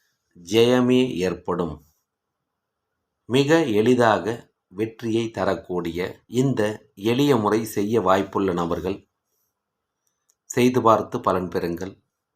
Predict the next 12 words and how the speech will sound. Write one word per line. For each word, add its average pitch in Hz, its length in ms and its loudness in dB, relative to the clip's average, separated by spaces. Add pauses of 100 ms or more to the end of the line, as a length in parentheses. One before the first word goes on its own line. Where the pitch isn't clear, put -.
(600)
செய்ய 143 360 0
வாய்ப்பில்லாத 110 720 2
நபர்கள், 87 440 -4 (1600)
உங்களுக்கு 117 600 0 (380)
இந்த 113 200 2
மூலிகை 117 480 0
கொண்டு 110 340 -2
தயார் 104 440 2
செய்யப்பட்ட 92 640 -8 (340)
தாயத்து 127 520 0
தேவை 98 340 -2
என்றால், 92 400 -4